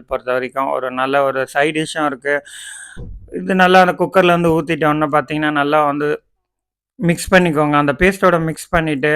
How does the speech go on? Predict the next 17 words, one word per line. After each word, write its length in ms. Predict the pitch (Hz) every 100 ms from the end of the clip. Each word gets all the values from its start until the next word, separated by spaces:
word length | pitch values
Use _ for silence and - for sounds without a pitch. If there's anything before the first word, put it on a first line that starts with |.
| 147 - - - _
ஒரு 140 | 175
அஞ்சுலேருந்து 540 | 170 170 185 175 175 139
பத்து 240 | 156 147
நிமிஷம் 320 | 175 170 180 170
வச்சீங்கன்னா, 400 | 143 156 151 151
நல்லா 260 | 147 151 160
ஒரு 160 | 156 143
கொதி 280 | 160 151 160
வரும். 280 | 147 139 135
கொதி 200 | 160 165
வந்தோன்னே 440 | 165 151 143 143 147 143
நல்லா 280 | 139 143 147 -
நொர 240 | 147 151 170
வரா 200 | 175 160 135
மொர 180 | 135 139
வரும் 260 | 139 131 131
உங்களுக்கு. 400 | 123 123 -